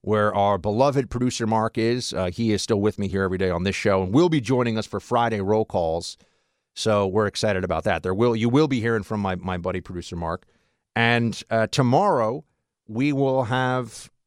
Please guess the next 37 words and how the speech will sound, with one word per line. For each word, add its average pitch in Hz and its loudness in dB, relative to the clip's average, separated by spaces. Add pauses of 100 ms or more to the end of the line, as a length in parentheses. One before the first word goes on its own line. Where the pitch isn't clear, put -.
(100)
a, 120 0
an 117 0
update 123 2
on 110 0
this 107 -4
Wuhan 139 2
lab 120 0
leak 113 -4
denier 107 0
being 95 -2
removed 104 0
from 104 -2
the 101 0
U 110 2
N 101 0
Commission. 104 -2
I 87 -2
know 110 2
I 120 2
said 117 0
I'd 104 -2
get 110 0
to - -6
that 98 -4
today, 127 2
but 214 -2
you 226 -8
gotta 254 0
listen 233 0
to - -2
the 196 -4
pod 160 -2
tomorrow. 139 0 (520)
And 143 -2
please, 196 0
folks, 180 0
I 175 0